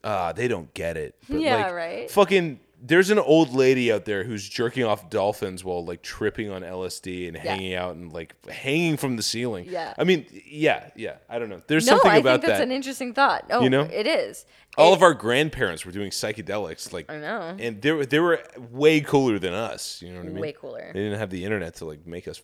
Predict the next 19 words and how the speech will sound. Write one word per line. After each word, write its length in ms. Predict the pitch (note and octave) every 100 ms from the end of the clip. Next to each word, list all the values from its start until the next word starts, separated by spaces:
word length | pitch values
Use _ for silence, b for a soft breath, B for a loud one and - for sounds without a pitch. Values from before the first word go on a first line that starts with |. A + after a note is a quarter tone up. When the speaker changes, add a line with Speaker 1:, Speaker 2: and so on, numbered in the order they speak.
| _
Speaker 1:
fucking 240 | - D#2+ -
stupid. 300 | - E3 D#3
Speaker 2:
Bored 300 | D3+ D3+ D3
and 320 | D3+ D#3 D#3 _
Speaker 1:
Yeah. 120 | -
Speaker 2:
lame. 400 | - D3 D3 D3 -
Yeah. 100 | - - b b b b b -
Speaker 1:
Um, 260 | F2+ F#2+ - _ _ _ _ b b b -
well, 340 | C3 C3+ C3 A2+
rest 320 | C3+ D3 -
in 140 | C#3
peace 440 | G#2+ A#2 G#2+ - -
to 120 | -
Peter, 520 | G#2 - G2 F2 E2+ - _
a 60 | -
true 300 | - - A#2
king, 420 | A2+ G#2 F#2 F2 -
a 40 |
prince 640 | A2 - C3+ A2+ - -